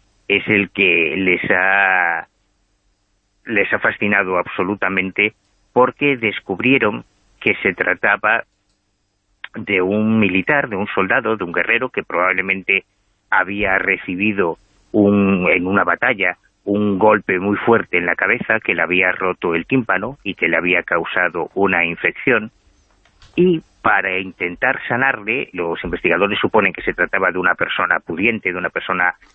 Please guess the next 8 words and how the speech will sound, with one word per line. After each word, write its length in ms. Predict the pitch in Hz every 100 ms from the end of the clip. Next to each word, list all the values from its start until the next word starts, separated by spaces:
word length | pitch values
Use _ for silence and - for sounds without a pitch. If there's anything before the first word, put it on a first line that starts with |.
| _
relevante, 800 | - 92 90 95 107 104 104 107 _ _ -
y 140 | 117
que 300 | - 131 131 -
un 220 | 117 117
médico 340 | 120 113 -
militar 540 | 107 104 101 - 107 - _ _
altamente 880 | 127 143 127 - 92 104 117 - 90
cualificado, 920 | - 85 90 - 95 - 117 104 117